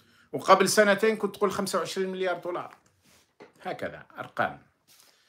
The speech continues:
أرقام برك. يقول برك كون جا رئيس بلدية يخاف للناس البلدية يحسبوه،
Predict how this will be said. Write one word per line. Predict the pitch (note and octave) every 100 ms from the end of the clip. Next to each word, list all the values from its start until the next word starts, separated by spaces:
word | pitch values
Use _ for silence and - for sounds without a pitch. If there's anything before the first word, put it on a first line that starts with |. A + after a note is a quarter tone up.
| _ _ _ _ _ _ _
أرقام | G#3+ - A#3 F#3+ B2+
برك. | B2 F#2+ - - - _ _ _
يقول | D3+ D3 D3 A3 D3
برك | G#2 F#2 - - - _ _ _ _ _ _ _ _ _ _ _ _ _ _ _ _
كون | - A#3
جا | G3 G3
رئيس | G3 G3 E3
بلدية | G3 F#3 G#3 G#3+ A#3 - _ _ _ _ _ _ _ _ _ _ _ _ _ D3
يخاف | C3+ G3 F#3+ D#3
للناس | D#3+ D#3 D#3+ D#3
البلدية | D3 D3+ D#3 D#3+
يحسبوه، | C#3 B2+ - G2+ F2+ -